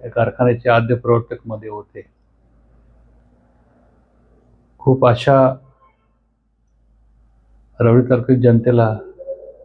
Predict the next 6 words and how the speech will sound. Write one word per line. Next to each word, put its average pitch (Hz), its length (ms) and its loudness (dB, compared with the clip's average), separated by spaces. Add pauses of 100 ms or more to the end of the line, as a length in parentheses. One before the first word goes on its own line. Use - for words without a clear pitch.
(520)
दादांकडून 113 460 0
होती, 104 340 -2
परंतु 123 560 0 (2500)
नियतीने 127 580 4
मोठा 117 320 -4
आघात 127 280 -2